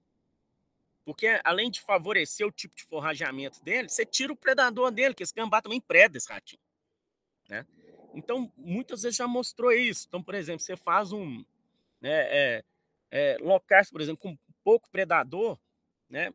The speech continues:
Aí você vai ter esse aumento de roedor, que você tem hantavírus, você tem esse monte de outras coisas aí, né? Então, as espécies mais resilientes a desmatamento, normalmente, elas, por questões, é,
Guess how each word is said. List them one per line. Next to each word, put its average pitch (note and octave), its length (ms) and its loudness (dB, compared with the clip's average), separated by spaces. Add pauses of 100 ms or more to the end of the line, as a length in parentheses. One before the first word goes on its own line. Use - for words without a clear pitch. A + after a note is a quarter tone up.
(140)
Aí C3+ 140 -8
você G3+ 160 0
vai G#3+ 180 -8
ter G#3+ 160 -8
esse G#3 140 4
aumento G#3+ 280 -4
de - 40 -6
roedor, G#3 400 -2
que - 80 0
você D#3+ 100 2
tem D#3+ 160 -10
hantavírus, F3+ 720 -6
você F3+ 100 -4
tem G#3+ 120 -16
esse G3+ 120 2
monte G#3+ 200 -10
de A3 80 -10
outras G#3 260 0
coisas G3 380 -2
aí, C#3+ 200 -4 (480)
né? C#3+ 120 -4 (340)
Então, A#3 300 4 (100)
as A3 220 6
espécies A3+ 680 6
mais G#3+ 320 6
resilientes E3+ 1120 2 (460)
a C3+ 140 0
desmatamento, C#3 840 -4
normalmente, A#3 1080 0 (160)
elas, F3 420 -4 (600)
por C#4 220 -8
questões, E3 840 0
é, C#3+ 400 -4